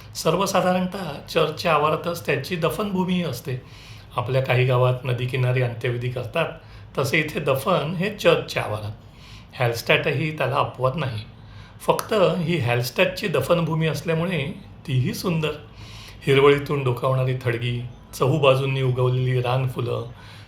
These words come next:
थडग्यांभोवती मात्र व्यवस्थित जोपासना केलेली फुलझाडं. म्हणजे चिरविश्रांती घ्यावी तर इथेच,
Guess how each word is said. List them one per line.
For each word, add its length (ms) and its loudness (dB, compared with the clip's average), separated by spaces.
थडग्यांभोवती 720 2
मात्र 580 0
व्यवस्थित 580 -4
जोपासना 580 -2
केलेली 380 -2
फुलझाडं. 500 -2
म्हणजे 500 2
चिरविश्रांती 800 2
घ्यावी 300 -2
तर 180 -4
इथेच, 520 0